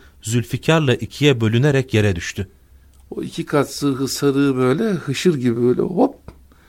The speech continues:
Speaker 2: Cenab-ı Ali Efendimiz bir mı-, şeye de zırhına kadar yarmış Hazreti Ali Efendimiz. Mesela dört halife içerisinde en büyük, en ağır kılıç da Hazreti Ali'nindir.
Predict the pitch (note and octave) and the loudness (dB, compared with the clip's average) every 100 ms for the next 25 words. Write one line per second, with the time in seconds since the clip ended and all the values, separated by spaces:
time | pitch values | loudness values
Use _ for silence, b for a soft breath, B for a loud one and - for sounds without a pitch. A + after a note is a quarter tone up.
0 | b b b b - C3 C3 C3 C3 B2+ | b b b b -2 4 4 6 4 4
1 | B2+ A#2+ B2 B2 B2+ D#3 C#3+ B2 B2 - | 4 4 4 4 2 2 2 4 4 4
2 | C3+ C3+ C#3+ C3 C3 C3+ E3 F#3+ D#3+ D#3 | 2 6 6 6 6 8 8 8 6 6
3 | D3 C#3+ C#3 C3 A#2+ - - _ _ _ | 6 8 6 4 -2 -6 -14 _ _ _
4 | _ _ - _ - G#2+ A2 G#2 G#2+ G2 | _ _ -20 _ -4 -2 -2 -4 -4 -2
5 | F#2 - - - - - - b b b | -6 -8 -14 -16 -20 -20 -20 b b b
6 | b b b b _ - A2+ B2+ D#3+ D3 | b b b b _ -6 4 4 4 2
7 | D3+ D3 D#3 D3+ D#3+ C#3+ E3 D#3 - F3+ | 2 2 0 4 2 4 2 2 4 4
8 | D#3+ C3 D3 D3 - D3+ D#3 - C3 C#3+ | 2 -2 -2 -4 0 2 2 2 4 4
9 | D3 - E3+ - D3 C3 B2 C3 A#2 A#2 | 2 0 -2 0 2 2 2 4 4 4
10 | G#2+ F#2+ - | 2 -2 -10